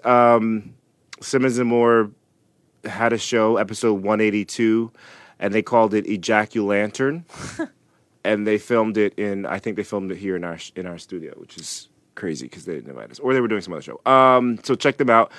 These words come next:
Speaker 1: And then I also want to get everybody super psyched up that I will be in Belmar, uh, Bradley Beach.
Speaker 2: Mm-hmm. The
Speaker 1: If you
Speaker 2: Double
Speaker 1: have
Speaker 2: P.
Speaker 1: any places in Bradley Beach that
Speaker 2: Oh,
Speaker 1: you
Speaker 2: so
Speaker 1: like.
Speaker 2: many. So many.
Speaker 1: I mean, you only name one, and we both ate there before.
Speaker 2: No, the Buttered Biscuit is
Speaker 1: All right,
Speaker 2: pretty
Speaker 1: so,
Speaker 2: good.
Speaker 1: yeah, I never heard that. Yeah, so give me some places.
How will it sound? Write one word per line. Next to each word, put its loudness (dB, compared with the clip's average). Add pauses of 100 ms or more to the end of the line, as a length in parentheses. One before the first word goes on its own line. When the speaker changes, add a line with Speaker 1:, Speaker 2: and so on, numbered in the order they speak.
(320)
Speaker 1:
And 4
then 6
I 6
also 2
want -4
to -4
get 0
everybody 2
super -4
psyched -6
up -2 (320)
that -2
I 4
will 4
be 0
in -2
Belmar, 4
uh, 2
Bradley 4
Beach. 0 (280)
Speaker 2:
Mm-hmm. -10 (420)
The -8
Speaker 1:
If -4
you 4
Speaker 2:
Double 4
Speaker 1:
have 0
Speaker 2:
P. 4
Speaker 1:
any 8
places 6
in 2
Bradley 6
Beach 2
that 2
Speaker 2:
Oh, 8
Speaker 1:
you 4
Speaker 2:
so 4
Speaker 1:
like. 8
Speaker 2:
many. 0
So -10
many. -14
Speaker 1:
I 2
mean, 4
you 4
only 4
name 4
one, 4
and 4
we 6
both 6
ate 4
there 2
before. -6
Speaker 2:
No, -8
the -8
Buttered -2
Biscuit -6
is -6
Speaker 1:
All -4
right, -4
Speaker 2:
pretty -4
Speaker 1:
so, -4
Speaker 2:
good. 0
Speaker 1:
yeah, -2
I -4
never -6
heard -6
that. -12
Yeah, 2
so -4
give 4
me 4
some 4
places. 4